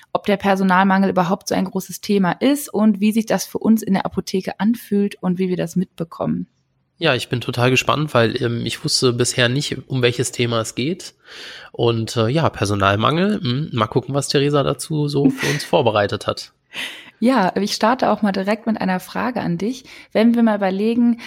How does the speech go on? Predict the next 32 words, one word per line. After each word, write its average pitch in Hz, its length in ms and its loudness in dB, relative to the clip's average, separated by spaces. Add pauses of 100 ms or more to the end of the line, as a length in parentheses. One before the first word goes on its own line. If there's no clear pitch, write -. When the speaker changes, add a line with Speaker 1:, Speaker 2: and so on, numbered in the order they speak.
(200)
Speaker 1:
ähm, 208 360 2 (480)
die, 196 260 -4 (220)
sag 202 160 0
ich 202 80 -2
mal, 202 100 2
der 180 80 2
Personalmangel 208 880 2
startet - 460 -4
ja 202 80 -2
im 196 100 -2
Endeffekt 202 460 -4
mit 185 120 -4
unserem 185 380 -2
Nachwuchs. 160 880 -4 (380)
Ähm, 185 320 2
wir 185 80 -2 (120)
müssen 208 220 2
ja 180 60 0
im 175 60 0
Endeffekt 190 440 -2
alle 185 180 4
eine - 200 0
Ausbildung 180 420 2
gemacht 170 320 -2
haben, 190 220 0
um 196 180 2
in 185 80 4
der 170 120 0
Apotheke 175 420 -6 (100)
arbeiten 175 420 -2
zu - 140 -8
können. 202 560 0